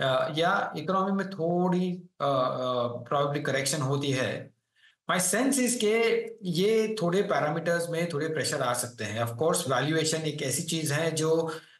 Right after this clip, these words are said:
अगर हम last five years के average से देखते हैं तो ये better लग रहे हैं, but from a overall, uh, sectoral basis, अ,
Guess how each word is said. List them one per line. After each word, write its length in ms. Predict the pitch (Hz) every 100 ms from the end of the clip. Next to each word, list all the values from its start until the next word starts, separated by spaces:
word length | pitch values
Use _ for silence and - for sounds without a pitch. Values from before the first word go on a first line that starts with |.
| -
अगर 180 | 143 156
हम 460 | 151 165 170 165 139
last 260 | 139 175
five 260 | - 147 156
years 160 | 180 180
के 100 | 185
average 380 | - 135 175 180
से 60 |
देखते 280 | 170 165 180
हैं 220 | 170 185
तो 80 | 180
ये 140 | 170
better 320 | 160 143 139 165
लग 240 | 151 143
रहे 160 | 170 180
हैं, 380 | 180 208 - - _ _ _ -
but 140 | 190
from 260 | 185 202 202
a 280 | 214 214 214 165
overall, 640 | 165 214 208 214 208 208 160 -
uh, 480 | 170 135 113 123 127 -
sectoral 840 | - - 156 - 214 196 202 180
basis, 420 | 143 151 127 135 - - - - - -
अ, 400 | 147 143 139 -